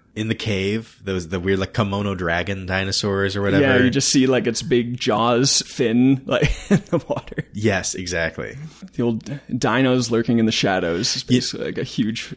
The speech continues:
Speaker 2: <laughs> part of this
Speaker 1: Yes.
Speaker 2: movie.
Speaker 1: During that underground scene when Pratt is chasing that guy,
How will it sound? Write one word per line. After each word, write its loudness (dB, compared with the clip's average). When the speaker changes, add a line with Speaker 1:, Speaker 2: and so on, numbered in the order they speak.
Speaker 2:
<laughs> -20
part 0
of -4
this 2
Speaker 1:
Yes. 0
Speaker 2:
movie. -20
Speaker 1:
During 2
that 0
underground -2
scene 0
when -2
Pratt 0
is 0
chasing -2
that -2
guy, 0